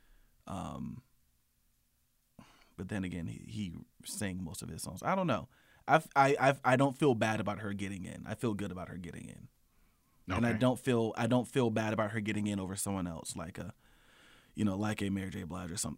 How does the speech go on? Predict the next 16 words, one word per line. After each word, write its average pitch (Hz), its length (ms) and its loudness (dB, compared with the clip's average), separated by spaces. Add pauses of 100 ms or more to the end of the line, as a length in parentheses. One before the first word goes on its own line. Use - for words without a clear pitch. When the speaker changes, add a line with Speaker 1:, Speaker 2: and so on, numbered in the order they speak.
Speaker 1:
or, 98 220 -4
or 101 140 -6
Diva. 95 280 -4
I 104 100 -2
don't 104 160 -4
feel 92 120 -2
bad 76 200 -10
about - 240 -12
that. - 220 -12 (920)
Speaker 2:
All 92 120 6
right. 92 360 4
Uh, 90 280 -4
how 104 120 -2
about 101 260 -2
Todd 98 340 2
Rundgren? 85 420 -4